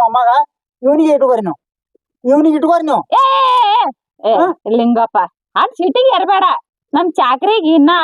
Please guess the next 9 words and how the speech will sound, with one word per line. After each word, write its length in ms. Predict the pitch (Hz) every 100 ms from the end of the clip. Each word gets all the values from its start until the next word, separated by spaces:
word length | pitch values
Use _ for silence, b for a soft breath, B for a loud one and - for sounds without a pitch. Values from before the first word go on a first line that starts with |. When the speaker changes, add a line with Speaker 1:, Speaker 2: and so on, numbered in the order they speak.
| 320
Speaker 2:
ಬುದ್ಧಿ 220 | 247 269 320
ಕಮ್ಮಿ 320 | 254 277 302
ಐತಿ, 180 | 285 220 - _ -
ಅವ್ನಿಗೆ 260 | 370 440
ಇದ್ರೊಳಗ್ 400 | 440 427 381 539 427
ಗೊತ್ತಾಗಲ್ಲ. 440 | 494 539 539 539 523 - - _ _ _ _ _ 185
Speaker 1:
ಏನು 240 | 226 285
ಯಾಕಡೆ 240 | 294 277 285
ಮಾತಾಡ್ತಿ? 360 | 294 302 294